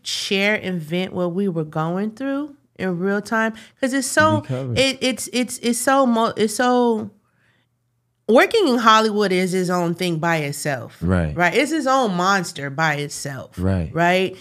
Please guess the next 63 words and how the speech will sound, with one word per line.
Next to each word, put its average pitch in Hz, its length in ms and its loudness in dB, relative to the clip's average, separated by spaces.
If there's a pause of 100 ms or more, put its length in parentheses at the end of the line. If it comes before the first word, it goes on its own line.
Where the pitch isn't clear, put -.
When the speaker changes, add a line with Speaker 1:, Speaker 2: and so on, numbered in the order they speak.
(120)
Speaker 1:
It's 214 220 0
not 175 360 2
like 156 240 0
regular 143 400 -4
jobs. - 460 -10
Speaker 2:
No, 95 160 0
it's 92 80 -2
Speaker 1:
It's - 160 2
Speaker 2:
not. 180 40 2 (260)
Speaker 1:
not. - 100 -14 (360)
Then 185 260 0
you 226 100 -2
get 262 180 -2
paid 302 180 4
a 285 80 4
lot 254 180 6
of 240 80 2
money, 247 260 2
but 190 160 0
there's 202 160 -2
a 165 80 -4
lot 180 220 2
of 185 80 0
bullshit 175 300 0
Speaker 2:
You 98 80 0
go 104 160 4
Speaker 1:
that 98 40 0
come - 120 2
Speaker 2:
through, 98 80 2
you 82 40 4
Speaker 1:
with 92 120 2
Speaker 2:
go 104 120 4
Speaker 1:
it. 98 60 0
You - 60 0
Speaker 2:
through - 80 4
Speaker 1:
go 262 120 6
Speaker 2:
a - 20 6
lot. 135 160 4
Speaker 1:
through 302 220 2
it. 139 180 -4
Speaker 2:
Yeah. 110 300 2
Speaker 1:
You 240 180 2
earn 240 240 4
that 175 140 -2
money. 147 320 -4 (140)
Speaker 2:
Yeah. 110 320 2 (120)
Speaker 1:
And, 101 560 -2
um, 190 460 -4
you 220 140 -4
know, 196 100 -2
people, 233 380 -6
we're 208 180 -2
independent 196 480 -2
contractors, 220 520 -6
so - 80 -8
people 262 220 -8
can 233 180 -8
let 113 120 -4
go 240 160 -4
of 240 60 -2
you 220 160 -4
at 185 100 -4
a, 175 160 -6